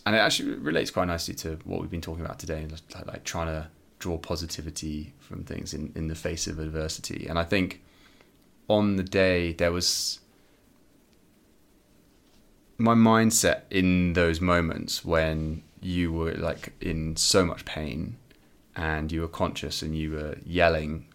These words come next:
"I can't feel my legs," and you were yelling just out in pain, just making noises. And I just remember in that moment,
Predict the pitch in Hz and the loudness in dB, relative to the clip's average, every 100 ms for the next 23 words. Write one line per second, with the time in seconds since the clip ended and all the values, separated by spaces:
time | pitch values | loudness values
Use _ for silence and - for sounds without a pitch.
0 | _ - 82 - - - 80 78 78 76 | _ -8 -6 -4 -6 -6 -6 -6 -6 -8
1 | 76 - 76 76 78 80 78 78 78 80 | -8 -10 -8 -6 -6 -6 -6 -6 -6 -8
2 | - 80 - 92 80 82 80 76 78 - | -6 -6 -6 -6 -6 -6 -6 -6 -10 -12
3 | 82 - 82 82 80 82 80 78 - - | -12 -10 -10 -6 -4 -4 -4 -6 -8 -10
4 | - - - - _ _ 87 87 85 80 | -14 -20 -20 -20 _ _ 2 4 2 0
5 | - - 92 95 - 117 107 98 87 87 | -4 0 2 2 0 2 4 4 4 2
6 | 85 87 85 82 - | 0 0 0 0 -4